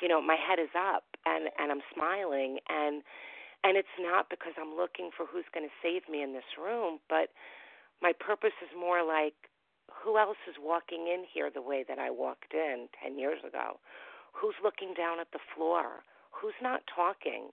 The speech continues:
You know, who's hiding? You know, on a Zoom meeting, I can sort of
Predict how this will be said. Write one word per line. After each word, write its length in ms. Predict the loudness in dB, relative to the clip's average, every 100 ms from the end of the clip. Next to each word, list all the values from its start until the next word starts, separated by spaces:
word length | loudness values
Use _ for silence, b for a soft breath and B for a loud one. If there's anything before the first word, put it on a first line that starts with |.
| -6
You 140 | 2
know, 180 | 4 2 B B B B B
who's 220 | -4 -2
hiding? 800 | -4 2 4 4 6 6 8 2 0
You 100 | 2
know, 160 | 4
on 220 | 4 4
a 100 | 2 0
Zoom 180 | 2 2
meeting, 300 | 2 0 0 4
I 160 | 6
can 200 | 4 -4 -4
sort 200 | 0
of 60 | 0